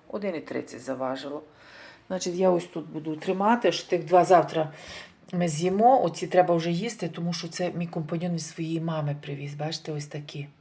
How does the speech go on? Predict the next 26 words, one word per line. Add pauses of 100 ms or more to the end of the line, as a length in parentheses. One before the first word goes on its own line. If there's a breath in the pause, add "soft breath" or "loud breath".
Вони
вже,
вже
от (120)
по,
по
бабчині
такі. (520 loud breath)
Вони
так
тихо-тихо,
а
всередині
можуть
гнити.
Я
їх
вже
знаю,
бо
минулого
року
нам
багато
погнило.
М,